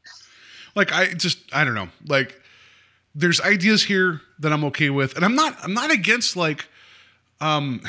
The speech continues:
<sighs> how do, how do I phrase this? Um, like, I'm, I'm not against, like, you know, like, this is not the same thing, so bear with me here, please. But, like, I, one, I, I don't wanna use this term because, because I don't like it, but I'm gonna, I'm gonna bring it into the conversation to kinda set the baseline.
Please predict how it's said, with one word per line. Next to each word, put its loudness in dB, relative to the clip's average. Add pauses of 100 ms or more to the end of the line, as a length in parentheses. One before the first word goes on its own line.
(260)
<sighs> -18
how -6
do, -4
how -2
do -2
I -4
phrase -6
this? -6 (580)
Um, -2 (720)
like, -2
I'm, 0
I'm 2
not 2
against, -2
like, 0
you -2
know, 4
like, 0 (680)
this 2
is 0
not 4
the -4
same 2
thing, -2
so 0
bear 0
with -2
me -2
here, -6
please. -4 (440)
But, 0
like, 2 (200)
I, -6
one, 2
I, -2
I 2
don't 0
wanna 2
use 0
this 0
term 0
because, -2
because -2
I 0
don't -2
like -4
it, -6
but -4
I'm -4
gonna, -8
I'm -4
gonna -2
bring -6
it 0
into -4
the -4
conversation -4
to -6
kinda -4
set -4
the -8
baseline. -4